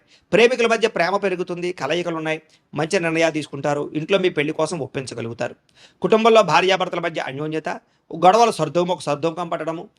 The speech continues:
లేదా అండర్‌స్టాండింగ్‌లు కనపడుతున్నాయి. ఇతర దేశాల్లో ఉండే భారతీయులకి గ్రీన్ కార్డులు లభించే అవకాశాలు లేదా పర్మనెంట్లు కనపడుతున్నాయి. ఆర్థికంగా బలపడతారు, అవసర-, అనవసరమైన ఖర్చులు తగ్గించుకోగలుగుతారు, ముఖ్యమైన అప్పులు తీరుస్తారని చెప్పొచ్చు. ప్రేమించిన వ్యక్తులతో శారీరక కోరికలు తీర్చుకుంటారు,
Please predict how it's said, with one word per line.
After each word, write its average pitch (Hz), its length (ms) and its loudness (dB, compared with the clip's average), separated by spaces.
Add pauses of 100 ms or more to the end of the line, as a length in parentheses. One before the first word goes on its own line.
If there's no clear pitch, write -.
(100)
లేదా 226 260 2 (360)
అండర్‌స్టాండింగ్‌లు 151 640 -4
కనపడుతున్నాయి. - 420 -16 (320)
ఇతర 208 140 2 (100)
దేశాల్లో 208 300 2
ఉండే 190 200 0
భారతీయులకి 165 420 -2 (120)
గ్రీన్ 220 240 -2
కార్డులు 202 260 0
లభించే 156 280 -4
అవకాశాలు 135 400 -8 (360)
లేదా 160 140 -2 (100)
పర్మనెంట్లు 143 440 -6
కనపడుతున్నాయి. 120 420 -14 (440)
ఆర్థికంగా 175 480 0
బలపడతారు, 165 460 -2 (380)
అవసర-, 139 320 -2
అనవసరమైన 180 460 -2
ఖర్చులు 160 320 -2
తగ్గించుకోగలుగుతారు, 131 800 -6 (380)
ముఖ్యమైన 196 380 2
అప్పులు 170 260 -6
తీరుస్తారని 165 480 -2
చెప్పొచ్చు. 165 340 -6 (380)
ప్రేమించిన 226 460 2
వ్యక్తులతో 196 320 -2 (100)
శారీరక 175 480 0
కోరికలు 156 320 -4
తీర్చుకుంటారు, 165 460 -4